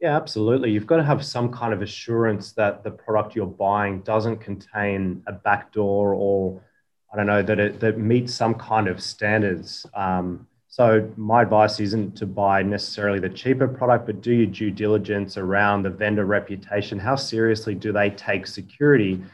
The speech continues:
um, and, and invest that back into their product with things like the ability to,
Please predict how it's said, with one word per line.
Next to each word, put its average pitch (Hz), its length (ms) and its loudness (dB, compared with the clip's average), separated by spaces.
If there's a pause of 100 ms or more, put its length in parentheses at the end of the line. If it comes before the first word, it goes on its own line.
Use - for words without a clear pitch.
(360)
um, 98 440 0
and, 104 320 0
and 110 100 0
invest 110 420 2
that 110 220 0
back 107 260 0
into 107 240 -4
their 98 160 0
product 120 540 0
with 107 220 -4
things 110 260 0
like 98 340 -2
the 104 120 -4
ability 101 680 -2
to, 95 540 -6